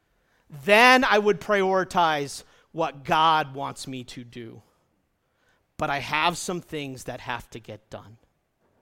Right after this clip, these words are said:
Am I just talking to myself here, or are there some of you who are tracking with me?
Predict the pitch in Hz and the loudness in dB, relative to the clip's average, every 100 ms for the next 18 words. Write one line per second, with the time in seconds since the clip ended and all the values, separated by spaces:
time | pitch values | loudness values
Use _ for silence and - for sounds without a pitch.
0 | _ - 151 165 196 269 - 226 - 240 | _ -12 -2 0 0 -2 0 0 0 -2
1 | 233 220 - 220 - 226 214 190 175 170 | -2 -2 0 -2 -2 -2 0 0 -2 -4
2 | - 185 185 185 175 160 156 165 156 139 | -6 -6 -6 -8 -6 -6 -6 -8 -8 -10
3 | 120 113 - | -14 -16 -20